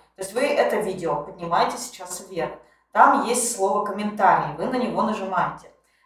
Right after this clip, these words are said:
Там есть закреплённый комментарий. Записаться на курс «Свобода от созависимости». Нажимаете на этот закреплённый комментарий,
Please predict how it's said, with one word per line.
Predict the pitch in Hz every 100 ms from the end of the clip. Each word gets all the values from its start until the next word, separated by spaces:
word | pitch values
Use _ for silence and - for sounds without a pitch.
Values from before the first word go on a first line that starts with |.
| _
Там | 214 240 269 - -
есть | 190 196 196 180
закреплённый | 190 190 180 202 233 226
комментарий. | 202 190 196 190 - -
Записаться | - - - 175 165 -
на | 156
курс | 156 160 185
«Свобода | 196 190 202 190
от | -
созависимости». | - 180 185 180 - - _
Нажимаете | - - - 285 - 226
на | 226 220
этот | 220
закреплённый | 214 214 214 208 196
комментарий, | 190 190 196 196 190